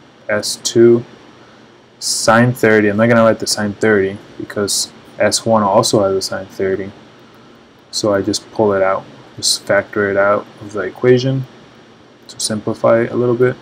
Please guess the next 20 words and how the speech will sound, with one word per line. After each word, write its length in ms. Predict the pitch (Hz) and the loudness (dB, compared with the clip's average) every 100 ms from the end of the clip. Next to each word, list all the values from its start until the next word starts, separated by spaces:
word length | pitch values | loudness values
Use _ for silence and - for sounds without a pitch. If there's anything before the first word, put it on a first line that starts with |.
| - - - - - - - - - - - - - | -20 -20 -20 -20 -20 -20 -20 -20 -20 -20 -20 -20 -14
And 100 | - | 0
that's 140 | 107 - | 2 4
the 80 | 110 | 4
way 140 | 110 | 4
I 60 | 101 | 4
have 240 | 98 95 | 0 -2
it. 120 | - - - - - - - - - - - | -6 -14 -20 -20 -20 -20 -20 -20 -20 -18 -10
Okay. 180 | 101 98 - - - - - - - - - - - | -10 -10 -18 -20 -20 -20 -20 -20 -20 -20 -20 -14 -6
And 160 | 110 | 4
then 380 | 104 123 117 120 - - - - - - - - - - - - | 6 6 4 0 -8 -20 -20 -20 -20 -20 -20 -20 -20 -20 -20 -8
let's 240 | 120 104 - | -4 -2 -4
go 300 | - 123 117 | 0 2 4
back 240 | 113 107 | 4 4
up 160 | 117 - | -2 4
here 280 | 131 127 - | 4 4 0
and 100 | 110 | -4
then 240 | 107 101 | -4 -4
say 280 | - 113 104 - | -2 -2 -2 -6
T 220 | - 131 | -2 2
two 540 | 135 - 151 131 120 | 2 4 6 8 6